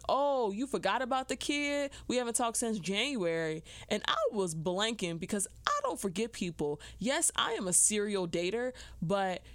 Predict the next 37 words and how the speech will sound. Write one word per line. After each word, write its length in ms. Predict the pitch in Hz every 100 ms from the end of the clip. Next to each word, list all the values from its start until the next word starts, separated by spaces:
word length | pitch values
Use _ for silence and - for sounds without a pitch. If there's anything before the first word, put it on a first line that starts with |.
| - -
the 140 | 185 -
only 220 | 294 554 539
way 140 | -
I 120 | - 240
would 140 | 254
forget 360 | - 170 202 226
you 260 | 262 285
is 560 | - 185 185 175 165 - - - - - - - -
if 140 | 208 208
you 140 | 285
were 140 | 226
born 360 | 175 185 214 247
in 180 | - 214
a 80 | 220
lame 360 | 190 185 185
and 80 | 180
you 100 | 180
didn't 240 | 180 180
make 140 | 170 160
a 40 |
lasting 340 | 156 151 156 160
impression 420 | 160 269 - 165
on 160 | 147 135
me. 220 | 76 64 - -
So 200 | - 220
me 180 | 247 370
being 240 | 233 214
a 60 | 185
silly, 340 | - 208 202
goofy 340 | 165 190 -
person 380 | 165 196 185 175
that 140 | 165 147
I 140 | 139
am, 440 | 180 202 156 151 - - - -
I 260 | - 554 494
was 120 | 349
like, 400 | 233 226 214 196